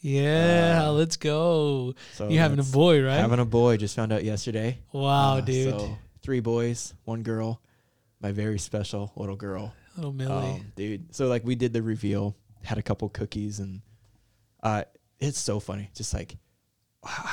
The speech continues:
Speaker 2: how are we gonna do this?" Like, I wanted to do something big. It doesn't have to be big, but do something kinda special.
Speaker 1: Right.
Speaker 2: Um, and it was just so simple. I just got some cookies and then got a blue one,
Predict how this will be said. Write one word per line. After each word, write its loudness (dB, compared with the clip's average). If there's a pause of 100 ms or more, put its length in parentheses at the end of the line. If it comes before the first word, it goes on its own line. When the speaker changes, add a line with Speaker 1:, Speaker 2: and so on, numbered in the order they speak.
Speaker 2:
how -4
are 0
we 0
gonna -4
do -2
this?" -4
Like, -8
I -4
wanted -4
to -10
do -10
something -14
big. -10
It -20
doesn't -6
have -10
to -20
be -18
big, -12
but -12 (280)
do -6
something -12
kinda -14
special. -2
Speaker 1:
Right. -2 (800)
Speaker 2:
Um, -10 (1200)
and -6
it -2
was -2
just -4
so 0
simple. -6
I -6
just -6
got -2
some -12
cookies -8
and -6
then -8
got -6
a -10
blue -4
one, -8